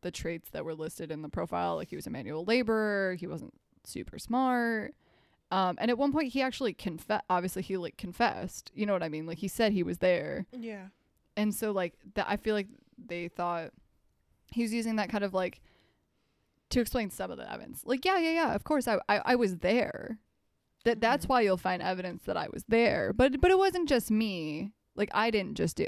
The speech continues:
Speaker 1: you know, I was, I was
Speaker 2: Right.
Speaker 1: just kinda there. They did everything.
Speaker 2: Like, I was just being a weirdo.
Speaker 1: Yeah, so he's, like, really, like, trying to, like,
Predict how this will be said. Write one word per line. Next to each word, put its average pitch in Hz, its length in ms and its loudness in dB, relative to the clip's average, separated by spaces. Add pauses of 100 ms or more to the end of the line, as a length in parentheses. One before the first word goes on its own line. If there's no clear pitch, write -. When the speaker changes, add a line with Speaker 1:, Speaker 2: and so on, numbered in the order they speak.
Speaker 1:
you 214 140 4
know, 202 80 2
I 233 160 6
was, 247 100 6
I 233 200 6
was 247 100 6
Speaker 2:
Right. 247 40 2
Speaker 1:
just 226 100 -2
kinda 214 160 -2
there. 160 260 0
They 185 180 2
did 175 160 -4
everything. - 720 -10
Speaker 2:
Like, 180 180 -10
I 175 100 -6
was 170 100 -6
just 165 160 -14
being 139 160 -10
a 139 60 -10
weirdo. 156 560 -10
Speaker 1:
Yeah, 190 300 2
so 240 120 0
he's, 240 220 -2
like, 214 160 0
really, 190 320 4
like, 175 240 2
trying 175 200 0
to, 170 40 0
like, 147 340 -4